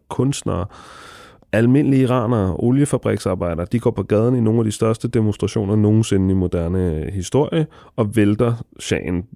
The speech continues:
som var jo en historisk hændelse, der sendte chokbølger gennem hele verden, fordi ingen havde forventet, det kunne ske. Ikke engang C I A havde regnet med, at det her kunne lade sig gøre.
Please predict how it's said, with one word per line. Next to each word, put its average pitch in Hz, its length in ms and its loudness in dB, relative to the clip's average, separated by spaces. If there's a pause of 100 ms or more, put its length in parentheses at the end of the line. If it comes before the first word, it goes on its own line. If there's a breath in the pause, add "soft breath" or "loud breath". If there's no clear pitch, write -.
som 95 560 -2 (220)
var 85 340 -2
jo 69 240 -2
en 78 180 -2
historisk 110 500 -2
hændelse, 113 340 0
der 98 100 -2
sendte 90 320 -4
chokbølger 104 580 -2
gennem 95 220 -6
hele 101 220 -2
verden, 92 300 -2
fordi - 260 -6
ingen 107 240 2
havde 95 160 0
forventet, 71 440 -6
det 73 100 -10
kunne - 120 -10
ske. - 160 -8
Ikke - 180 -10
engang 90 400 -4
C - 100 -8
I 92 60 0
A 90 320 0
havde 82 280 -2
regnet 87 340 -4
med, 87 160 -2
at 78 140 -10
det 92 120 -2
her 85 100 -6
kunne - 160 -6
lade 82 140 -2
sig 80 100 -8
gøre. 76 260 -8